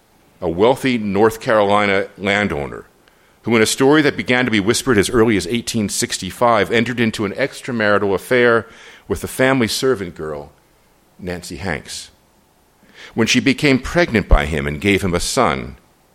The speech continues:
whom she named Abraham, presumably after his father, Enlow schemed to shield himself from the shame by sending Hanks off to Kentucky,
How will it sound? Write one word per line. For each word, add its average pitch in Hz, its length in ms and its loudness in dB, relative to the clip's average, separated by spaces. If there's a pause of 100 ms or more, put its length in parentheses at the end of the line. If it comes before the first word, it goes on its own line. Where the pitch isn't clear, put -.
(800)
whom 117 120 0
she 101 160 0
named 110 360 2
Abraham, 87 600 0
presumably 127 480 0
after 101 320 -2
his 80 140 -6
father, 113 440 2
Enlow 131 340 2
schemed 156 540 -2
to 131 80 -6
shield 156 400 2
himself 82 560 -2
from - 180 -2
the 85 80 -2
shame 85 420 -2
by 98 160 -2
sending 123 500 0
Hanks 123 460 -2 (260)
off 117 160 2
to - 100 -8
Kentucky, - 600 -4